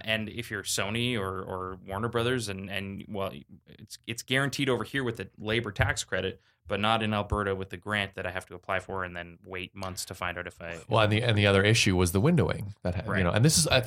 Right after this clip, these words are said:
Speaker 2: I, to me, this is all, these are all kind of, we had to do this because we have a cap now. What happens if we hit that forty-five million?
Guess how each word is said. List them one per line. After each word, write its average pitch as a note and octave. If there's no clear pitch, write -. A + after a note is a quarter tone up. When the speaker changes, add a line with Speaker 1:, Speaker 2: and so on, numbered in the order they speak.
Speaker 2:
I, B2+
to -
me, E3
this C#3+
is A#2
all, A#2+
these A2+
are -
all A2
kind A2
of, F#2
we F#2+
had G#2+
to F#2+
do A#2+
this G#2+
because -
we G2
have F2+
a G2
cap C3
now. E2
What F#2+
happens G2+
if F#2
we F#2
hit A#2+
that F2
forty-five F2
million? G#2